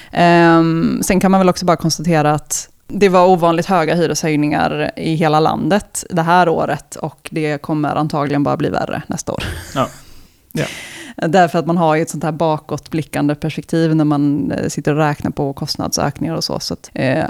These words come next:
Speaker 1: alla, eh, alla kost-, alla kostnadsökningar som har varit har liksom inte slagit igenom i årets hyreshöjning. Och,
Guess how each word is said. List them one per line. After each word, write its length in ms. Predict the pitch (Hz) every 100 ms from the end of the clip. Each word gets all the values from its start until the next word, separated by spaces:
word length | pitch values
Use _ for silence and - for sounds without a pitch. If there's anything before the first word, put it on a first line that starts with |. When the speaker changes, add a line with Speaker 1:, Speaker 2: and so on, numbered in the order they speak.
| -
Speaker 1:
alla, 600 | 156 151 151 143 147 147 -
eh, 640 | - 175 - - - - -
alla 260 | 170 160
kost-, 440 | 160 185 - - _
alla 160 | - 175
kostnadsökningar 580 | 196 185 156 165 160 156
som 120 | 165
har 60 | 156
varit 380 | 175 151 160
har 80 | 185
liksom 180 | 165 160
inte 160 | 151 -
slagit 300 | 151 151 -
igenom 720 | 160 139 147 170 175 175 -
i 100 | 170
årets 440 | 160 151 165 -
hyreshöjning. 680 | 190 147 151 - - 170 - -
Och, 160 | -